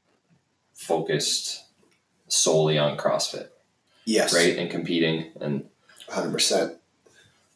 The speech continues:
Speaker 1: 'cause that's an important cohort. We kinda get, it's easy for us to get kinda wrapped up in that community and people that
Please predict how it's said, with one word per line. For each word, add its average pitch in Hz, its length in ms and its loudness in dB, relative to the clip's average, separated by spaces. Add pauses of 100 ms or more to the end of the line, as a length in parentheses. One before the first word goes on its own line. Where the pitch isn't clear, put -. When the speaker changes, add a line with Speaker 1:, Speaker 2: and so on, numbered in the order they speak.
(320)
Speaker 1:
'cause 92 220 0
that's 95 260 6
an 98 80 4
important 85 460 0
cohort. 80 600 0
We 101 160 0
kinda 98 220 4
get, - 380 0
it's - 160 -6
easy 90 320 2
for 85 200 0
us - 200 0
to 87 60 -4
get 80 140 -6
kinda 82 200 -6
wrapped 80 380 -2
up 78 220 0
in 87 180 -2
that 82 260 0
community 85 540 -4
and 87 180 -4
people 87 340 -2
that 78 680 2